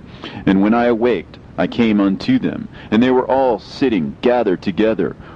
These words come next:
weeping in Abel's Gel, which is between Lebanon and Seneser,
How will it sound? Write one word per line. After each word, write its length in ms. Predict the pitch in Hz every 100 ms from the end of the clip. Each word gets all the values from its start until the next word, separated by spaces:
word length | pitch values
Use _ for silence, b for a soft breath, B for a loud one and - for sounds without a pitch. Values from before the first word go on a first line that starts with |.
| B
weeping 600 | 101 120 156 - 95 82
in 280 | 82 92 87
Abel's 560 | 98 92 104 120 113 80
Gel, 460 | 92 87 73 - - B B
which 220 | 123 -
is 160 | 120 92
between 600 | 98 - 127 107 90 90
Lebanon 580 | 110 107 90 76 85 85
and 200 | 85 82
Seneser, 720 | - 87 98 104 92 76